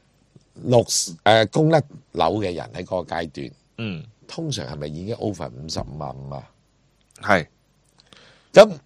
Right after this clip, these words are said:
Speaker 1: 你 over 五十歲五十五，你將層樓按咗你買樓，你咪推自己去死啊？
Speaker 2: 係啊。
Speaker 1: 同埋做唔做到按揭啊？今日供甩樓只係有嚿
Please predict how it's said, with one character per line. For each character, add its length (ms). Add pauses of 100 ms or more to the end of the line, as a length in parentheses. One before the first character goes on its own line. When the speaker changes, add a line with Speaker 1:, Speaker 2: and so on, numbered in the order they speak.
(320)
Speaker 1:
你 140
over 360
五 60
十 100
歲 160
五 80
十 160
五， 240 (800)
你 320
將 200
層 220
樓 240 (160)
按 100 (240)
咗 200
你 340 (300)
買 240
樓， 280 (440)
你 80
咪 100
推 200
自 120
己 100
去 120
死 160
啊？ 180 (960)
Speaker 2:
係 220
啊。 20
Speaker 1:
同 0
埋 160 (540)
做 140
唔 60
做 140
到 140
按 200
揭 140
啊？ 300 (1080)
今 140
日 100
供 220
甩 120
樓 340
只 200
係 160
有 260
嚿 240